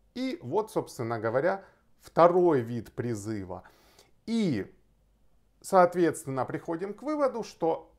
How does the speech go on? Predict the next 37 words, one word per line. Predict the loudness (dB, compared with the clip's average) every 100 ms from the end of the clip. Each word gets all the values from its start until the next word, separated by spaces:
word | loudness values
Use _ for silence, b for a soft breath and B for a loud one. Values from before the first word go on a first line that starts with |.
| 0
эта | 0 2 -2
статья | -4 -6 -2 0 0
касается | -2 -2 0 0 -2 -6
всех, | -6 -6 -6 -6
потому | -8 -8
что, | -8 -4
как | 2 2 0
мы |
с | -8
вами | -6 -6
знаем, | -6 0 0 0
мобилизовать | -2 -4 -6 -6 -8 -8 -10 -10
могут | -10 -8 -8 -6
абсолютно | -8 -6 -8 -8 -10 -16 -16 _
всех. | -16 -12 -12 -16 b b b b
Ну, | -6 2
за | 4
исключением | 4 0 -6 -4 -2 -4
тех | -4 -6 -6
людей, | -6 -4 -2
у |
которых | -4 -4 -4 -4
есть | -6 -8 -8 -8
право | -4 -2 -2 -6
на | -6 -6 -6
отсрочку. | -8 -6 -6 -8 -16 -20 B B B _ _
И, | -2 0 0 -2
естественно, | -6 -6 -8 -8 0 0 0 -4 -4 -2
мы | 0 0 0
видим | -2 -6 -6 -6 -6 -12
здесь | -6 -4 -4
санкцию | -6 -4 -4 -6 -10 -8 -8 -10 -8 2
от | 4 4 -2
трех | -4 0 0 -2
до | -2 2 2
пяти | 2 -4 -4 -8 -6
лет | -2 -2 -2